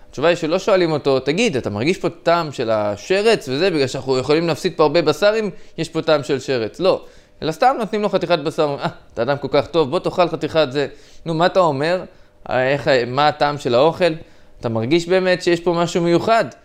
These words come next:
"אה, כן, מרגיש, בטח, יש פה את הטעם של איזה דג מסוים ש-", אה, הבנתי, בסדר, אז הכל נעשה. אם הוא מסיח לפי תומו, זה מדובר. זאת אומרת, שסתם הוא אומר, ודרך אגב,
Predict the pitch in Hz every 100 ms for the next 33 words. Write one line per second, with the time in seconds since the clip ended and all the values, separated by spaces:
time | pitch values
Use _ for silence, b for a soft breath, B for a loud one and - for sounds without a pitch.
0 | b b b b - - 82 82 82 82
1 | - 123 156 135 101 104 156 - 117 151
2 | 120 117 - 160 120 147 147 143 123 113
3 | 113 143 147 135 123 131 156 160 127 127
4 | 120 113 - b b - 110 95 98 104
5 | 98 - - 117 95 - 98 107 - 127
6 | 113 101 95 92 b b - 151 185 156
7 | - 196 156 139 - 170 160 165 180 117
8 | 104 95 95 95 151 - 135 - 247 240
9 | 190 208 214 185 196 196 196 196 220